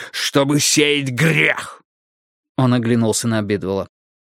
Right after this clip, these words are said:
«Столь закоренелая ворожея не должна погибнуть легкой смертью в петле».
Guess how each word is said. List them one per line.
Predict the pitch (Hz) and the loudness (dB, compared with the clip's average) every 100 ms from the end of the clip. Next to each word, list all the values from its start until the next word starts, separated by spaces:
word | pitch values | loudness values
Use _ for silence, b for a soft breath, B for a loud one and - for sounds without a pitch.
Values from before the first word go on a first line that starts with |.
| _ _ _ | _ _ _
«Столь | - - 143 151 | -2 2 2 2
закоренелая | 135 160 156 156 151 156 151 | 0 0 0 2 2 2 2
ворожея | 143 143 139 139 147 147 | 2 0 0 0 -2 0
не | 147 | 0
должна | 147 156 131 165 170 | 0 0 0 0 0
погибнуть | - 110 113 123 131 127 131 | -2 -8 -6 -2 0 0 0
легкой | 127 123 - 131 | 0 0 -2 -2
смертью | - 131 113 131 | 0 -2 -2 -6
в | 117 | -6
петле». | - - 123 107 | -6 -2 -2 -2